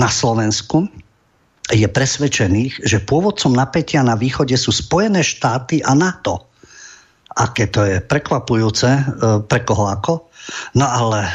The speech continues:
to konštatovanie hlavného mediálneho prúdu, že na Slovensku už Rusko vyhráva konflikt, informačnú vojnu,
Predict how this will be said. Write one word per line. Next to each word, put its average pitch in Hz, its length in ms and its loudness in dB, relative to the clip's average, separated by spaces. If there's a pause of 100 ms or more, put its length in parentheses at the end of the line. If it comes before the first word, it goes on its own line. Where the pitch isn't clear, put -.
to - 80 -2
konštatovanie 110 800 0
hlavného 107 480 2
mediálneho 104 640 2
prúdu, 120 400 0 (480)
že 110 160 2
na 123 160 2
Slovensku 117 720 -2
už 104 240 2
Rusko 123 480 0
vyhráva 110 560 0
konflikt, 143 640 -2
informačnú 123 720 0
vojnu, 127 480 0